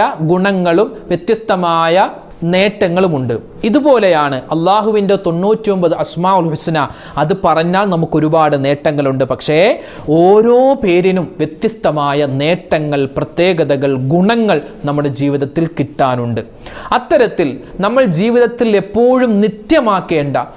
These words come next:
ഒരു മൂന്ന് പേരുകളാണ് അള്ളാഹുവിൻ്റെ മൂന്ന് വലിയ അർത്ഥഗാംഭീര്യമുള്ള, വലിയ പ്രതിഫലങ്ങൾ വാരിക്കോരി നമ്മുടെ ജീവിതത്തിൽ കിട്ടുന്ന അള്ളാഹുവിൻ്റെ മൂന്ന് ഇസ്മുകൾ, മൂന്ന് പേരുകളാണ്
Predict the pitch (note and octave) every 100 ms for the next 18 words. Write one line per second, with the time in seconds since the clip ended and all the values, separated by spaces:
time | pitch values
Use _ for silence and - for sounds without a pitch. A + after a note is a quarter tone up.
0 | - - - B3 A3 A3+ C4 D4+ D#4 B3+
1 | - G3 F#3 A3+ A#3 F3+ D3+ C#3+ C#3 -
2 | F#3 G#3 C4 A#3+ A3 G3 F#3+ F#3 F3+ G#3
3 | A#3+ G#3+ E3+ - - D3+ E3+ A3 B3+ B3
4 | G3+ - - F3+ G#3 - C#4 A#3+ F#3 G#3+
5 | A3 A3 C#4 B3+ G#3+ G3 F3 D#3 - -
6 | - D#3+ F#3 A3 A3 F#3 F#3+ A#3+ C#4 A#3+
7 | A3 G3 D#3+ E3+ G#3+ B3 A#3+ A3+ - G3+
8 | A3+ A#3+ G3+ F#3+ F3+ E3+ F#3+ F#3+ E3+ F3
9 | E3 D3+ - E3 D#3 - - - F#3 G#3
10 | A3+ G#3 G3+ F#3 F3+ F3 G3+ A#3 G3+ -
11 | E3+ - G#3+ F#3+ E3 E3 G3+ A#3 G3 F#3
12 | F3 G#3 G3 E3+ D#3+